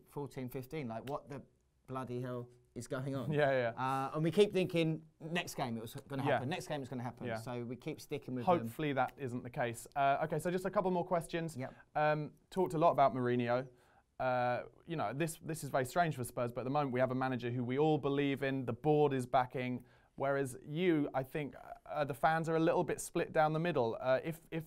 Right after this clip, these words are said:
Speaker 2: Spurs were to turn you over like we did on, uh, New Year's Day last, uh, last year, this year,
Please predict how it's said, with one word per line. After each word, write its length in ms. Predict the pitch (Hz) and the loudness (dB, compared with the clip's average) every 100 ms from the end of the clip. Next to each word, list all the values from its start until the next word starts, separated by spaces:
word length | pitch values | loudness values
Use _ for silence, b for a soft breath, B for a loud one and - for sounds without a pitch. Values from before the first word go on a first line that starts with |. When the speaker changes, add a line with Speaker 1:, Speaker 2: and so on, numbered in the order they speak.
| - | -10
Speaker 2:
Spurs 360 | - - 165 160 | -16 -2 0 0
were 80 | 160 | -4
to 100 | - | -4
turn 220 | 165 156 | 2 2
you 140 | 156 156 | 6 4
over 180 | 156 | 6
like 160 | 156 143 | 4 4
we 80 | 147 | 4
did 160 | 151 | 2
on, 220 | 143 143 143 | 2 0 0
uh, 400 | 139 135 127 95 | 2 2 0 -2
New 160 | 143 | -4
Year's 180 | 143 139 | -2 -2
Day 160 | - 139 | -2 0
last, 300 | 143 135 - | 0 -2 -6
uh, 40 | - - | -16 -8
last 260 | 135 131 143 | -8 -6 -6
year, 120 | 147 | -6
this 200 | 147 - | -6 -4
year, 200 | 147 160 | -4 -4